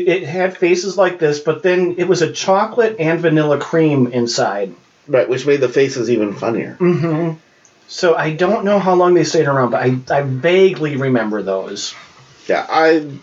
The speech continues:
Speaker 2: the smiles concept needs to come back. Uh, when Oreos, now that we'll get to the Easter eggs, right? If they're gonna look at changing shapes, bring this back, 'cause this was just, these were fun to look at.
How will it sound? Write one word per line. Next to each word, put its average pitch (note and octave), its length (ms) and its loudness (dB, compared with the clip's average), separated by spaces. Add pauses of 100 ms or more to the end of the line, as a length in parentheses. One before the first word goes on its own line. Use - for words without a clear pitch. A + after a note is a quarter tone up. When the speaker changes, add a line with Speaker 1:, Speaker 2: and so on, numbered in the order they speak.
(1700)
Speaker 2:
the D3 200 0
smiles D3+ 520 0
concept B2 460 -2
needs A2+ 220 -2
to A2+ 60 -2
come G#2 240 -2
back. - 360 -4 (460)
Uh, G#2+ 340 2
when B2 240 2
Oreos, C3+ 520 2
now C3+ 300 2
that B2+ 340 2
we'll B2 240 2
get A#2+ 140 -2
to A#2+ 80 -4
the G2+ 80 0
Easter G#2+ 340 -2
eggs, F2+ 300 -2
right? G2 240 0
If F#2+ 100 -4
they're A#2+ 180 4
gonna B2+ 180 2
look C#3+ 200 0
at C3+ 120 -2
changing G#2 460 -4
shapes, - 600 -6 (540)
bring E3+ 260 2
this C3 220 -2
back, - 280 -2
'cause D3+ 140 2
this F3+ 160 2
was A#3+ 140 2
just, - 360 -2 (300)
these F#3 200 2
were A3 120 2
fun C3+ 360 -2
to B2+ 120 0
look G#2 280 -2
at. - 340 -8